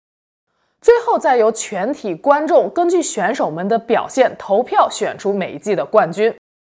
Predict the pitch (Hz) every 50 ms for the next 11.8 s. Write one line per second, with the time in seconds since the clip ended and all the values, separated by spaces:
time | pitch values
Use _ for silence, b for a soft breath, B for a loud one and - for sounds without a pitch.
0 | _ _ _ _ _ _ - 440 440 466 403 370 349 359 370 - 415 370 277 214
1 | 214 226 247 262 254 226 214 214 220 214 226 202 190 196 - 269 294 311 277 269
2 | 233 190 156 208 202 202 202 - 220 220 220 - 311 311 349 339 - 311 262 247
3 | 254 226 214 185 190 - 294 277 190 185 - - 220 202 214 208 202 208 214 208
4 | 190 175 170 - - 156 110 151 170 - - _ _ _ _ _ - 294 320 302
5 | 381 403 427 427 453 - - 240 247 285 - 254 - - - - 240 220 196 -
6 | 240 226 233 214 185 185 202 185 220 214 196 - 214 190 - 165 151 175 202 202
7 | - 160 143 139 185 185 185 240 247 254 254 - 269 247 220 - 254 247 226 -
8 | - 302 320 269 208 190 - 208 196 160 107 - _ _ _ _ _ - - 415
9 | 392 349 370 370 370 415 392 - - 233 240 240 - 285 285 294 277 277 262 269
10 | 233 262 - 240 208 180 180 156 165 202 190 190 180 131 135 190 196 214 202 -
11 | 262 254 262 - 247 285 262 277 240 - - - - - 269 214